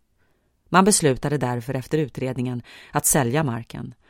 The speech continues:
och för pengarna någon annanstans bygga en helt ny modern galoppbana med gott om utrymme för att träna och tävla galopphästar på. Efter mycket efterforskande i Stockholms alla kranskommuner föll valet slutligen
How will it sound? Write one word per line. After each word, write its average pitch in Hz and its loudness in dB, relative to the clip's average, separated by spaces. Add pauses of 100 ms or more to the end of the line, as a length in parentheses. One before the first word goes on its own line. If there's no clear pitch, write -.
och - 0
för 165 4
pengarna 160 2
någon 127 2
annanstans 131 -2
bygga 131 0
en 127 -2
helt 123 -6
ny 147 0
modern 123 -2
galoppbana 123 -4 (500)
med 139 2
gott 147 6
om 131 2
utrymme 123 -2
för 131 -4
att - -6
träna 120 -4
och 117 -10
tävla 127 -8
galopphästar 127 -10
på. 120 -16 (1800)
Efter - 2
mycket 214 4
efterforskande 135 -4
i 127 -4
Stockholms 139 -4
alla 135 -2
kranskommuner 147 -4 (480)
föll 170 4
valet 127 -2
slutligen 135 -4